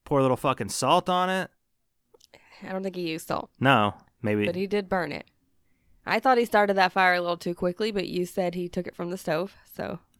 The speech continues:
Speaker 1: I think he took it from the stove, but yes. It was a very, it went up in flames very fast. He even ripped her necklace
Speaker 2: Yes,
Speaker 1: off.
Speaker 2: he ripped her necklace off, even though she begged him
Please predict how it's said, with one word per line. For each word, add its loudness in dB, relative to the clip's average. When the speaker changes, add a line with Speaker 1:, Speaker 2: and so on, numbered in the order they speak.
Speaker 1:
I 0
think 0
he -4
took -6
it -6
from -8
the -8
stove, -10
but -6
yes. -8
It 0
was 2
a 0
very, 2
it -2
went 2
up -2
in -2
flames 0
very 2
fast. -8
He 2
even 4
ripped 6
her 6
necklace 2
Speaker 2:
Yes, 0
Speaker 1:
off. -6
Speaker 2:
he -6
ripped -6
her -2
necklace -6
off, -10
even -6
though -8
she -12
begged -4
him -4